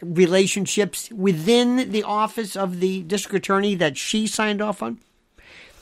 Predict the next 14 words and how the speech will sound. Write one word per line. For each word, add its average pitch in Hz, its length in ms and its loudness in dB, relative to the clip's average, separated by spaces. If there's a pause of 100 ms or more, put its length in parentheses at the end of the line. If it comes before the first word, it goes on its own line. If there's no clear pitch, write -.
(160)
There 220 160 8
was 202 220 6
some 285 580 2 (100)
indication, 220 1040 0
believe 220 680 2
it 330 140 0
or 294 120 0
not, 277 340 -2 (100)
that 185 220 0 (420)
Wade 277 760 0 (100)
might 269 800 -2
have 208 360 -6 (140)
been 262 480 -6 (380)
theoretically 240 960 -2